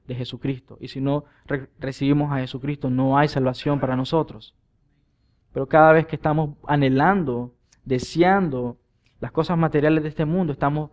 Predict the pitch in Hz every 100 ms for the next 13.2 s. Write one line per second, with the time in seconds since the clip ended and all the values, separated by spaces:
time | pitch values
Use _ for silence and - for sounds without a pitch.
0 | _ - 139 135 131 170 208 208 165 135
1 | 135 135 131 131 - 196 220 208 147 147
2 | 156 147 143 143 139 135 131 143 160 135
3 | 127 _ _ - 131 131 131 - 139 135
4 | 135 127 131 - 127 123 120 123 117 104
5 | 101 - _ _ _ _ _ _ _ _
6 | _ _ _ _ 139 131 160 170 165 151
7 | 139 135 131 139 139 127 - 175 185 -
8 | _ _ _ _ _ _ _ - 151 151
9 | 156 151 151 143 139 139 135 135 131 196
10 | 196 _ _ _ _ - 135 156 143 143
11 | 143 135 131 139 143 139 143 135 127 127
12 | 120 127 151 139 123 120 120 - 117 117
13 | 110